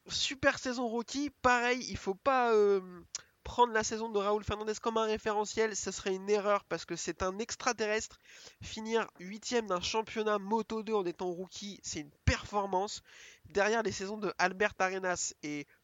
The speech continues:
Tony Arbolino qui étaient, qui a, ont fait des saisons Moto trois beaucoup plus intéressantes, j'ai l'impression, même s'ils finissent pas loin devant lui,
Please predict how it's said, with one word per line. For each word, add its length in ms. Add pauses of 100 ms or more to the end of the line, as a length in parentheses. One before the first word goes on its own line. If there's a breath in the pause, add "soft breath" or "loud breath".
Tony 260
Arbolino 500
qui 200
étaient, 340 (920 soft breath)
qui 180
a, 140
ont 80
fait 100
des 140
saisons 260
Moto 400
trois 280
beaucoup 340
plus 400
intéressantes, 640
j'ai 100
l'impression, 480
même 200
s'ils 180
finissent 260
pas 200
loin 280
devant 220
lui, 160